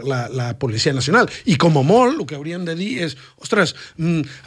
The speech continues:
hem de reforçar entre tots el, el sistema de que no se'ns infil-», perfecte, ara, en riure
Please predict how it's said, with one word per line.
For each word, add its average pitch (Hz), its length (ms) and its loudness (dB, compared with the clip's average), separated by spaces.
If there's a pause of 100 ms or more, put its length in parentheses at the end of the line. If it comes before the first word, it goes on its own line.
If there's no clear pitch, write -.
(200)
hem 180 220 6
de 202 80 6
reforçar 190 640 -2
entre 185 300 0
tots 202 500 2
el, 185 180 0
el 165 420 0
sistema 202 540 2
de 190 140 0
que 175 80 0
no 185 80 0
se'ns 190 320 0
infil-», 165 320 -4
perfecte, 214 500 0
ara, 175 300 2
en 135 160 -2
riure 165 340 2